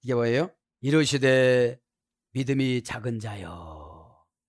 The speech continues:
왜 의심하느냐?" 이런 뜻이에요. 아우토는 누구예요? 아우투, 카이,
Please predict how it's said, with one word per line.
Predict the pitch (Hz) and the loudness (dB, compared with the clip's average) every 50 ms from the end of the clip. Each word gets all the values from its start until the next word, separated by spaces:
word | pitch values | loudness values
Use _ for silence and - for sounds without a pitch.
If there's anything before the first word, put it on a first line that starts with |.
| _ _ _ | _ _ _
왜 | 143 160 170 170 165 165 160 139 | -4 -2 0 2 2 0 0 0
의심하느냐?" | 139 143 147 135 - - 131 110 95 87 87 87 82 85 82 80 80 80 - _ _ | 0 -2 -2 -2 -4 -6 -6 -8 -10 -12 -16 -16 -16 -18 -18 -18 -20 -20 -20 _ _
이런 | 110 110 110 | -20 -20 -20
뜻이에요. | 104 - - - - _ _ _ _ _ _ _ _ _ _ _ _ _ _ _ _ _ _ _ _ _ _ _ _ _ _ _ _ _ _ | -20 -20 -20 -20 -20 _ _ _ _ _ _ _ _ _ _ _ _ _ _ _ _ _ _ _ _ _ _ _ _ _ _ _ _ _ _
아우토는 | _ - 127 135 143 135 123 - 143 165 175 190 190 185 190 190 196 180 147 127 | _ 0 2 2 2 0 0 0 0 2 2 2 2 2 2 0 0 0 -2 -4
누구예요? | 120 117 120 123 113 110 110 120 156 202 - _ _ _ _ _ _ _ _ _ _ _ _ _ _ _ _ _ _ _ _ | -4 -4 -4 -4 -2 -2 -2 -4 -4 -6 -8 _ _ _ _ _ _ _ _ _ _ _ _ _ _ _ _ _ _ _ _
아우투, | _ - 127 139 151 147 143 - - 160 196 208 214 208 185 - - | _ 0 0 2 2 0 -4 -6 -8 -6 -4 -2 -2 -2 -4 -6 -6
카이, | - 151 147 170 175 180 180 175 170 170 151 131 117 107 120 | -6 -2 0 0 2 2 2 2 2 0 0 -2 -4 -8 -12